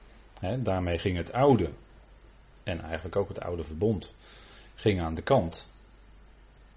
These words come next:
En daarmee kwam uit het graf de nieuwe, de nieuwe mens, de nieuwe mensheid. En ook dus de nieuwe schepping, want hij is de eersteling van de nieuwe schepping. Hij is in alle opzichten, hoe je het ook, van welke kant je het ook bekijkt, is hij de eersteling.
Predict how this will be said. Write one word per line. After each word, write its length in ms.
En 380
daarmee 500
kwam 440
uit 240
het 100
graf 580
de 220
nieuwe, 360
de 180
nieuwe 260
mens, 340
de 120
nieuwe 220
mensheid. 640
En 180
ook 160
dus 180
de 80
nieuwe 200
schepping, 380
want 160
hij 140
is 80
de 100
eersteling 500
van 80
de 60
nieuwe 220
schepping. 340
Hij 140
is 100
in 200
alle 180
opzichten, 420
hoe 100
je 60
het 80
ook, 460
van 140
welke 260
kant 160
je 80
het 100
ook 80
bekijkt, 380
is 140
hij 160
de 100
eersteling. 400